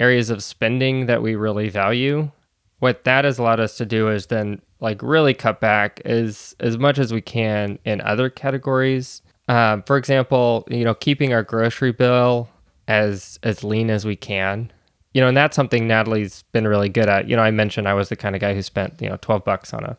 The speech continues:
bottle of vanilla. We definitely don't spend money like that on groceries. And instead, you know, we go to Aldi and Walmart and, you know, eat high quality food. And Natalie, um, is really good at preparing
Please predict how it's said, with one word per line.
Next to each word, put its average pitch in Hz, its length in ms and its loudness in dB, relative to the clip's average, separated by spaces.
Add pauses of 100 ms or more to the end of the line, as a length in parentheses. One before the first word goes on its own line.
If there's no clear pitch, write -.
(340)
bottle 98 240 0
of 98 80 -6
vanilla. 113 480 2 (240)
We 127 200 2
definitely 117 420 2
don't 104 340 -2
spend 110 400 -2
money 113 220 2
like 117 220 0
that 127 160 0
on 131 120 0
groceries. 131 760 0 (260)
And 117 140 4
instead, 107 580 2 (260)
you 117 60 0
know, 110 80 4
we 110 100 2
go 110 120 4
to 107 60 2
Aldi 104 480 2
and 101 100 -4
Walmart 98 520 -2 (200)
and, 95 400 -8 (300)
you 208 100 0
know, 170 160 2 (340)
eat 208 300 0
high 143 240 0
quality 113 480 2
food. 107 420 0
And 110 120 0
Natalie, 104 560 2 (300)
um, 104 280 0
is 107 180 -2
really 117 220 4
good 101 180 0
at - 120 -6
preparing 98 640 0